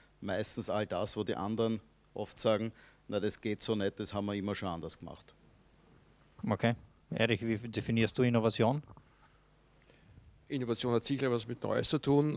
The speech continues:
Speaker 3: Innovation ist dann, äh, relevant für uns, wenn es entweder um eine Eigenentwicklung eines, äh, neuen Zuganges geht oder um die Umsetzung und Nutzung von technologischen Möglichkeiten in unserem Geschäftsfeld.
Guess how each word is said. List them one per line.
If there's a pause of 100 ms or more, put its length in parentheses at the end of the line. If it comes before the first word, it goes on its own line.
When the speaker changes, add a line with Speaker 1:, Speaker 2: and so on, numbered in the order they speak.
Speaker 3:
Innovation
ist
dann,
äh,
relevant
für
uns,
wenn
es
entweder (340)
um
eine
Eigenentwicklung
eines,
äh, (460)
neuen
Zuganges
geht
oder
um
die
Umsetzung
und
Nutzung
von
technologischen
Möglichkeiten (280)
in
unserem
Geschäftsfeld.